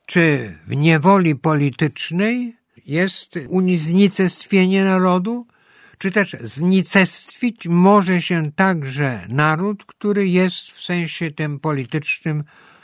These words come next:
wolny. A jakie są warunki? Wtedy, gdy zamknie się w sobie. Naród składa się nie tylko z tego, co wyróżnia go od innych. Oczywiście jest wiele cech,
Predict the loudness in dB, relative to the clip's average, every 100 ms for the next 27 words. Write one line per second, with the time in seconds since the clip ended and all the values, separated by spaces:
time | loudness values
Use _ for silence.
0 | -8 0 2 2 -2 -8 -10 -12 -14 -20
1 | _ _ _ _ _ _ -4 0 2 2
2 | 0 0 -4 -2 -2 -2 -4 -6 -12 -18
3 | _ -20 -20 -6 2 2 2 0 -2 -4
4 | _ _ _ -12 0 0 0 2 2 2
5 | -4 -6 -2 -2 -2 -2 0 -2 -6 -12
6 | _ _ _ _ _ -8 -4 -4 -4 -10
7 | -18 -18 -20 _ _ _ _ _ _ _
8 | -2 0 0 -4 -8 -2 -2 0 -2 0
9 | 2 2 2 -2 0 -2 0 0 2 4
10 | 6 6 6 4 0 -4 -6 -8 -8 -10
11 | -12 -14 -10 -6 -4 -2 -2 0 0 2
12 | 2 2 -2 -4 -4